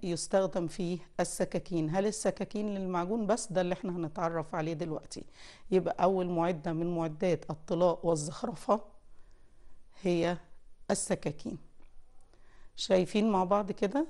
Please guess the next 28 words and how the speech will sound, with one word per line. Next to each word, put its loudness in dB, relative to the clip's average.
دي 2
أنواع 0
مختلفة 2
من 6
السكاكين 0
بتستخدم 2
على 0
حسب 0
الاستخدام، 0
على -2
حسب -4
السطح 0
بتاعها. 2
هل 6
دي 0
بس 2
أنواع 2
السكاكين -2
اللي 2
أنا 0
هدرسها؟ 2
لا، 2
ده 2
في 0
أنواع 2
كتير 0
من 0
السكاكين 0